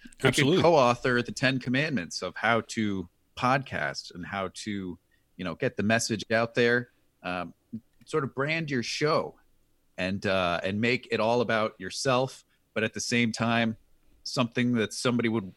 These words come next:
Speaker 1: actually wanna listen to, you know?
Speaker 2: Of course.
Speaker 1: So it's a
Speaker 2: Yeah,
Speaker 1: very,
Speaker 2: yeah.
Speaker 1: it's a fine line between making the, a very selfish show, which, which gets no listeners, but is gratifying, and, you know,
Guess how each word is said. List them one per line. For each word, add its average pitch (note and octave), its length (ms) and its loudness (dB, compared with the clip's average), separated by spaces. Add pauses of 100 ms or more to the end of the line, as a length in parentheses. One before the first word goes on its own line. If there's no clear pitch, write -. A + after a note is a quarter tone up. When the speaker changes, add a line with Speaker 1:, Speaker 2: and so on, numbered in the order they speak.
(100)
Speaker 1:
actually B2+ 380 2
wanna F2 260 -8
listen D#2 320 -10
to, C#2 260 -14 (380)
you G2 100 -4
know? G#2 240 0 (300)
Speaker 2:
Of D3+ 160 -4
course. F3+ 200 4
Speaker 1:
So A2+ 60 6
it's A#2 140 0
a C#3 60 2
Speaker 2:
Yeah, D#3+ 60 2
Speaker 1:
very, E3+ 340 4
Speaker 2:
yeah. D3+ 120 0
Speaker 1:
it's B2+ 200 -2
a B2 80 0
fine D#3 340 2
line D3 260 2
between G#2 340 -4
making A2 380 -4
the, F#2 260 -6
a G2 60 0
very A#2 240 2
selfish C#3+ 480 0
show, F#2+ 320 -2
which, - 400 -8
which - 300 -6
gets - 400 -2
no B2+ 200 4
listeners, G2+ 680 -2 (340)
but F2+ 100 -4
is E2 120 -8
gratifying, G2 640 -2 (720)
and, G#2 240 -2 (400)
you B2+ 100 2
know, G2+ 300 0